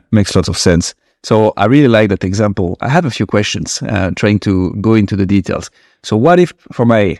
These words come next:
um, consultant experience, I know that sometimes bank, so I used to analyze, like, hundreds of pages of bank fee statements. And sometimes banks just change their templates all of a sudden. And so instead of having certain information somewhere, you have them somewhere else. And then you need a little bit of, you know,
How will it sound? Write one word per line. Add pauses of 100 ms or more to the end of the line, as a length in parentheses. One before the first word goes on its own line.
(120)
um,
consultant
experience,
I
know
that
sometimes
bank,
so
I
used
to
analyze,
like,
hundreds
of
pages
of
bank
fee
statements. (440)
And
sometimes
banks
just
change
their
templates (180)
all
of
a
sudden. (120)
And
so
instead
of
having
certain
information
somewhere,
you
have
them
somewhere
else. (360)
And
then
you
need
a
little
bit
of,
you
know,